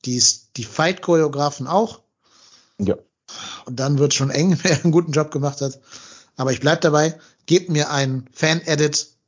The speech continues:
Speaker 1: wo ihr ganz viel Ballast rausschneidet. Ich glaub, dann ist diese Serie sogar zu retten. Ähm, aber es wäre ein Fall gewesen für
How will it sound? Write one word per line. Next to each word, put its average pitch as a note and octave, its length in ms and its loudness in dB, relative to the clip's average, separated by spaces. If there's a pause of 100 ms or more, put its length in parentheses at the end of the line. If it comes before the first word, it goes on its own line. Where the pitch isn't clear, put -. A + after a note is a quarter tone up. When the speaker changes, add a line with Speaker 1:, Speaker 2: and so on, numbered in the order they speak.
(140)
Speaker 1:
wo B2+ 180 -4
ihr B2 140 -4
ganz C3+ 220 0
viel B2 140 -2
Ballast C3+ 420 2
rausschneidet. C3+ 640 2 (360)
Ich - 120 -8
glaub, C#3 200 0
dann B2+ 160 0
ist C3 220 -6
diese C#3 200 4
Serie B2+ 280 4
sogar A#2 200 -2
zu A#2 140 -4
retten. D3+ 380 0 (340)
Ähm, B2 520 -2
aber A#2 180 -4
es - 160 2
wäre A#2 160 -2
ein G#2+ 140 -4
Fall B2+ 240 2
gewesen A2+ 360 0
für G#2 380 -4